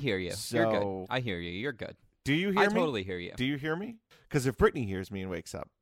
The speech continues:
Speaker 2: not, not, not, not the
Speaker 1: I
Speaker 2: best.
Speaker 1: totally hear you. I
Speaker 2: Mm-hmm.
Speaker 1: often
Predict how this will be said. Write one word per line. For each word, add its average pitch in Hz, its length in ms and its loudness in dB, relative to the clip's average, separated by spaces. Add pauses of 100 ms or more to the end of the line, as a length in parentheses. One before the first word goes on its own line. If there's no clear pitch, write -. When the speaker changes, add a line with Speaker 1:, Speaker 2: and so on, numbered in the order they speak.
(120)
Speaker 2:
not, 87 240 -10 (120)
not, 101 200 -6 (160)
not, 113 240 -4 (200)
not 110 180 -4
the 123 60 -6
Speaker 1:
I - 40 -4
Speaker 2:
best. - 100 -8
Speaker 1:
totally 120 300 -2
hear 90 180 -6
you. 87 220 -8 (380)
I 117 140 6
Speaker 2:
Mm-hmm. 117 600 0
Speaker 1:
often 113 800 -2